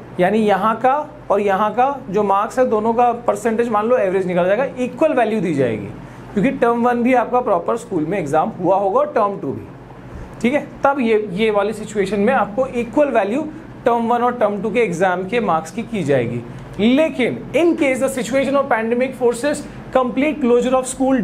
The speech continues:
during the November December, यानी term one वाला जो exam है उस time तक भी अगर school नहीं खुले, situation सही नहीं हुए, लेकिन term टू वाला properly अगर हुआ है school या center में exam,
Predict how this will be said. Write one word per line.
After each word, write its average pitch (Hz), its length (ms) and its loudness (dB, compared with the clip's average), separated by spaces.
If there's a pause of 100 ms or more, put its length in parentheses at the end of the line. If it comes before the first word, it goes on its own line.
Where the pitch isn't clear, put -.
during 247 320 2
the 269 140 2
November 226 300 4
December, 175 440 0 (360)
यानी 220 220 2
term 247 440 0
one 320 160 2
वाला 294 260 2
जो 277 220 0
exam 233 400 0
है 269 100 -2
उस 226 240 -2
time 269 200 0
तक 254 140 0
भी 214 200 0
अगर 277 180 4
school 262 440 -2 (300)
नहीं 226 320 2
खुले, 240 260 2
situation 233 440 -2
सही 220 260 2
नहीं 220 160 4
हुए, 208 200 2 (340)
लेकिन 247 260 2
term 262 440 0
टू 302 140 0
वाला 277 240 4
properly 247 520 2
अगर 240 180 4
हुआ 214 300 2
है 226 160 -2
school 220 280 0
या 220 80 4
center 208 280 -4
में 185 140 0
exam, 143 300 0